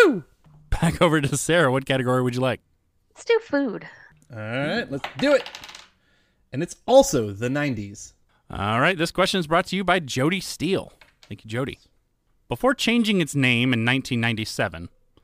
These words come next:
Speaker 2: what fast casual chain restaurant was known as the Saint Louis Bread Company?
Speaker 3: Um, being that it's something I'd never heard of before, I think, like, high school, I'm just gonna say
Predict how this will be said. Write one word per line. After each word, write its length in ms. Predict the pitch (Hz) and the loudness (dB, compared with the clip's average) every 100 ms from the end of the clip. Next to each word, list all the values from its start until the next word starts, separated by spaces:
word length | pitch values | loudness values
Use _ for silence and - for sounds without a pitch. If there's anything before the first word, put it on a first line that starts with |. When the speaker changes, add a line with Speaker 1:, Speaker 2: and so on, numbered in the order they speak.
| _ _ _ _ | _ _ _ _
Speaker 2:
what 240 | 220 - | -2 -2
fast 540 | - - 208 220 - - | -8 -4 0 0 -2 -6
casual 480 | 170 175 160 160 147 | -2 0 0 -2 -2
chain 340 | - 175 147 | -2 -2 0
restaurant 540 | 107 - 101 90 95 - | -2 -4 -8 -8 -10 -10
was 220 | 135 151 160 | -6 -4 0
known 500 | 202 170 110 101 104 _ _ | 0 2 0 -4 -10 _ _
as 140 | 127 120 | -8 -6
the 120 | 151 | -6
Saint 340 | - 175 185 | -4 -2 -2
Louis 500 | - 127 117 113 - - _ | 0 0 0 -4 -10 -18 _
Bread 240 | 123 113 95 | -2 -2 -4
Company? 420 | 92 78 - - _ _ _ _ _ - | -12 -10 -14 -18 _ _ _ _ _ -14
Speaker 3:
Um, 300 | 202 240 - - _ _ _ _ | -10 -10 -12 -16 _ _ _ _
being 200 | - 277 | -4 -2
that 160 | 381 427 | 2 2
it's 100 | - | 2
something 240 | 285 269 | 0 2
I'd 120 | 214 185 | 2 2
never 200 | 196 196 | 0 0
heard 280 | - 202 | 4 4
of 160 | 196 185 | 4 2
before, 460 | 196 - 180 180 185 | -2 2 4 6 6
I 80 | 185 | 2
think, 240 | 208 185 | -2 -2
like, 160 | 185 - | -2 -2
high 220 | 180 175 | -6 -6
school, 220 | - 285 | -2 -2
I'm 80 | 320 | 0
just 180 | 370 - | 0 2
gonna 160 | 359 | 2
say 280 | - 202 - | 4 2 0